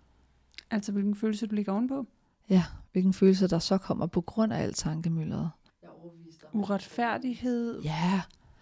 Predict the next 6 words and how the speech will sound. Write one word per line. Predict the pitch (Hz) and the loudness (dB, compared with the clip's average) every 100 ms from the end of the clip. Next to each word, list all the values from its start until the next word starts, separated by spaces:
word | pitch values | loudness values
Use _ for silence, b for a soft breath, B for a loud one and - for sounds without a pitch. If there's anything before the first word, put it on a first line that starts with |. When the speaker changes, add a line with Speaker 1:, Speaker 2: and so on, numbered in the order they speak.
| b b b b b - | b b b b b 6
Speaker 2:
Uretfærdighed | 190 - - 202 208 214 202 | 6 8 6 8 10 10 10
og | 170 165 | 8 6
vrede, | 165 160 185 220 | 8 10 10 8
og | - | 6
Speaker 1:
Ja. | 156 | 6
Speaker 2:
hvis, | 151 - | 4 0